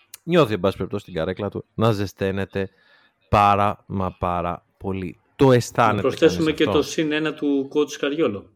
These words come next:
Speaker 2: γιατί και αυτή
Speaker 1: Ναι.
Speaker 2: ουσιαστικά η αλλαγή μπορούμε να πούμε ότι ήταν, ε, είναι της νέας σεζόν. Δεν είναι κάτι, μπορεί να προέκυψαν θέματα στην προετοιμασία, αλλά και αυτό είναι μια πολύ γρήγορη αλλαγή.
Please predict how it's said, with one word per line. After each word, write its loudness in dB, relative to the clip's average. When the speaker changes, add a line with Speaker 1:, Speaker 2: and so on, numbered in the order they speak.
Speaker 2:
γιατί -10
και -8
αυτή -8
Speaker 1:
Ναι. 2
Speaker 2:
ουσιαστικά -2
η 0
αλλαγή -2
μπορούμε -2
να 0
πούμε -4
ότι -4
ήταν, -4
ε, 0
είναι -2
της -10
νέας -4
σεζόν. -4
Δεν -8
είναι -4
κάτι, -6
μπορεί -6
να -6
προέκυψαν -8
θέματα -8
στην -12
προετοιμασία, -6
αλλά -6
και -10
αυτό -8
είναι -4
μια -2
πολύ -2
γρήγορη -2
αλλαγή. -2